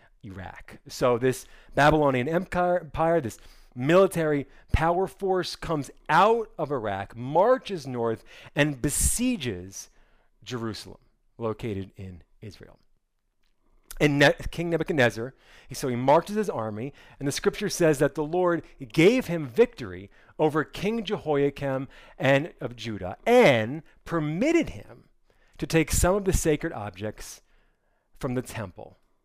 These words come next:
of God. So let me just see if I understand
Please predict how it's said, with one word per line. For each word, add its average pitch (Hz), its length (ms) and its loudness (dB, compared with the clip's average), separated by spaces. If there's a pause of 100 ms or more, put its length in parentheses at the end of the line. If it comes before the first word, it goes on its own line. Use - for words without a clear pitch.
(320)
of 143 220 -10
God. 175 320 -6 (1120)
So 175 920 2 (680)
let 156 160 0
me 247 40 0
just 220 140 -6
see 202 80 -4
if 147 80 -2
I 147 80 2
understand 127 460 -4